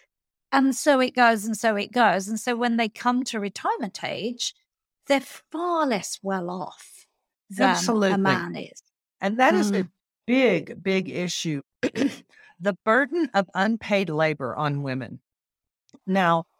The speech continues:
Speaker 2: I'm going to use U S statistics, but I am sure that they are equally disparaging in every country. But during twenty twenty, now, bear in mind, we were all in lockdown during twenty twenty.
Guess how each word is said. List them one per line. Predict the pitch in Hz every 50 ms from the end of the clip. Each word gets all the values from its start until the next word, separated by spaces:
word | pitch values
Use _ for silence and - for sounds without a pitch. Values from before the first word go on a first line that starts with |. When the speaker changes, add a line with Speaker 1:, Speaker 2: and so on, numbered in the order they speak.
| _ _ _ _ -
Speaker 2:
I'm | 208 220
going | 208 208 208 208 190
to | - - 190
use | 190 190 185 175 170 170 170 - - - _ _ _ _ _ _ _ _ _ _ -
U | 165 180 214 208 190
S | 190 180 175 -
statistics, | - - - 180 160 - - 190 175 - - 214 240 214 - - -
but | - 175 170
I | 185 202 214
am | 202 170 170
sure | 170 175 - - 196 190 185
that | 175 185 170 - -
they | 170 170 170
are | 165 165 160 - _ _ _ _ _ _ _
equally | - 233 247 226 - 226 220 208 190 190
disparaging | 170 175 175 - - - 175 165 156 156 170 160 - 202 202 214 214
in | 202 180 160 - -
every | 175 170 165 175 165 147
country. | - - 175 160 160 - - 160 165 208 - - _ - - _ _ - - - _ _ _
But | _ 202 185 - - _ _
during | - 220 254 302 330 330 349 330
twenty | - - - 247 233 226 - - 214
twenty, | 214 - - - 190 190 180 170 - - 147 - _ _ _ _ _ _ _ _ _ 208
now, | 208 202 202 - _ _ _ _ _ _ _ _ _
bear | _ 226 220 208 185
in | 175 165 175
mind, | 196 202 185 127 117 123 - - _ _ _ _ _ _ _ _ _ _ _
we | 170 185 220 226 190
were | 175 175
all | 165 165 160 151
in | 147 143
lockdown | 143 147 165 175 - _ - 143 123 110 104 110
during | - 131 113 - 82 123
twenty | - - - - - - - -
twenty. | - - - - 247 -